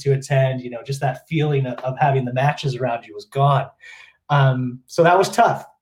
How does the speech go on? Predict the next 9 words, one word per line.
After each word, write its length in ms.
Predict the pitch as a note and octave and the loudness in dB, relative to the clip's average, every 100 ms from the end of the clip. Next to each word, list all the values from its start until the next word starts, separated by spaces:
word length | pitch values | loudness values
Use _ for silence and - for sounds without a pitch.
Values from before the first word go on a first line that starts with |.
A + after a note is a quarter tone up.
| _ | _
But 140 | C#3 | -6
then 220 | D#3 D#3 D#3+ | -2 0 0
we 80 | |
got 240 | D3+ D#3 - | 2 0 0
consumed 520 | D#3 C#3 E3+ D#3+ D3+ | -6 -4 -4 -2 -2
with 380 | C#3+ D3 D#3 D3 | -2 -2 -2 -2
building 300 | D3+ D3 D3+ | -2 -2 -2
the 100 | C#3+ | 0
roster, 680 | C#3+ D3+ D3+ C#3 - G#2+ | 0 0 -2 -6 -10 -14